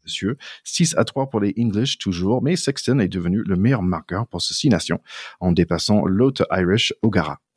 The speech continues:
Le quatre Irlandais, il sort ses appuis, mais sans succès. Les English sont de retour quand même. Pas d'essai, car le Irish Lowe, il plaque Tulagi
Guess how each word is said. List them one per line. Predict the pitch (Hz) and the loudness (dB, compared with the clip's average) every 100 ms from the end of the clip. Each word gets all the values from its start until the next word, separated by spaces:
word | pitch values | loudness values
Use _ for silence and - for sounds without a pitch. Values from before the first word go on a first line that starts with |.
| - - _ _ _ | -20 -20 _ _ _
Le | 101 101 | -2 2
quatre | 135 - 123 - | 2 0 -2 0
Irlandais, | 131 113 113 113 104 | 0 2 2 2 2
il | 117 | 0
sort | - 156 | 0 -2
ses | - 113 | 0 0
appuis, | 104 117 | 0 2
mais | 98 92 | 0 0
sans | - 90 | -2 -6
succès. | - - 117 123 135 | -8 -6 0 2 2
Les | 117 113 135 | 2 0 0
English | 160 143 | 0 0
sont | 185 | 0
de | 160 160 | 0 0
retour | 180 160 160 - | 0 0 -2 0
quand | 104 | 2
même. | 113 147 147 | 2 2 0
Pas | 160 | -2
d'essai, | 151 143 - 139 113 | 0 0 2 0 0
car | 110 | -2
le | 101 82 80 - | -2 -2 -2 0
Irish | 101 107 107 - | 2 2 0 0
Lowe, | 107 131 156 104 | 0 2 2 2
il | 92 | -2
plaque | - 98 - | -4 -6 -6
Tulagi | 95 87 87 110 | -4 -2 0 -4